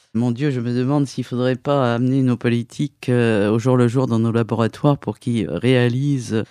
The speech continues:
ce que c'est, euh, la vie, euh, courante sur le terrain. Bon, oui, je pense qu'il va falloir, euh, un petit peu plus d'expérience, euh,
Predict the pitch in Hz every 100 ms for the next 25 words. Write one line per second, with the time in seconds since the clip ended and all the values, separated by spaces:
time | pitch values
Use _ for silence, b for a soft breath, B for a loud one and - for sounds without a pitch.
0 | b b - - 110 - 120 113 - 147
1 | 139 127 113 113 117 117 101 131 135 123
2 | 110 104 - 123 131 131 - - 113 113
3 | 127 113 - _ b b b b 320 349
4 | - 113 208 240 - 151 147 - 127 113
5 | 139 156 - 120 127 139 170 160 117 117
6 | 113 104 - - 127 - 127 - 104 -
7 | 151 165 - 131 123 - 113 120 127 175
8 | 196 - - - -